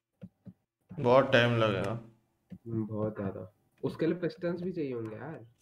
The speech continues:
Speaker 2: इजीली नहीं है ना सब।
Speaker 1: पिस्टन्स नहीं, rail से हो जाएगा।
Speaker 2: हाँ, rail से हो तो जाएगा, पर अच्छा, हाँ, rails को पानी में भी तो चलती हैं अब। चलती है ना rails पानी में?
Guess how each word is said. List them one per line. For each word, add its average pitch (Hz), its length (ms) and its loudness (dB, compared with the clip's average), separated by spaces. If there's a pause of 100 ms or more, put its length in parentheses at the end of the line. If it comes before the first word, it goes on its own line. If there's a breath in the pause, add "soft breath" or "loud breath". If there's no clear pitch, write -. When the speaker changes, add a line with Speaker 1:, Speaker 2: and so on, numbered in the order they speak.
(380)
Speaker 2:
इजीली 135 320 -8
नहीं 131 240 -8
है 123 100 -10
ना 160 100 -10
सब। 135 160 -10
Speaker 1:
पिस्टन्स 135 680 4
नहीं, 135 340 6
rail 127 540 6
से 127 60 4
हो 110 200 4
जाएगा। 107 500 -2 (200)
Speaker 2:
हाँ, - 880 -14
rail 110 300 2
से 113 120 -10
हो 110 160 0
तो 120 140 -4
जाएगा, 117 280 -2
पर - 340 -6 (180)
अच्छा, 117 180 -10
हाँ, 135 140 -4
rails 127 240 -2
को 131 80 -6
पानी 123 300 -4
में 127 120 -6
भी 123 80 -10
तो - 120 -16
चलती 113 300 -8
हैं 123 80 -4
अब। 113 200 -10 (840)
चलती 139 200 -4
है 165 80 0
ना 196 120 -4 (120)
rails 156 200 -2
पानी 147 220 -4
में? 175 140 -4